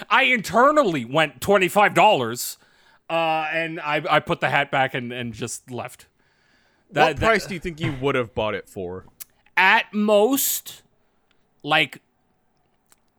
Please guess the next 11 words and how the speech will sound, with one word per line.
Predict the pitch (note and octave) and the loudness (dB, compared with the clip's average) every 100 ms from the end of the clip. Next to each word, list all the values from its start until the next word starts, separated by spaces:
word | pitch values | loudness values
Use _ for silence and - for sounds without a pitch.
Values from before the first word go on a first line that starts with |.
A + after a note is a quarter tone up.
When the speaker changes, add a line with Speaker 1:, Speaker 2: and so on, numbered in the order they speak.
| - | -6
Speaker 1:
eighteen. | E3+ F3+ - - - D3 A2 F#2+ F#2 _ _ _ _ _ _ _ _ - | -4 -4 -6 -8 -6 -6 -8 -12 -20 _ _ _ _ _ _ _ _ 0
At | C#3+ D3 | 2 4
Speaker 2:
Yeah, | C3 | 2
I | |
was | C#3+ C3+ | 2 0
Speaker 1:
most. | D3 | -4
Speaker 2:
thinking | C3+ B2 | -4 -8
eighteen | A#2 C3+ A#2 | -8 -6 -6
at | G2+ _ _ _ | -8 _ _ _
the | |
same. | - B2 G#2 G#2 | -14 -12 -14 -16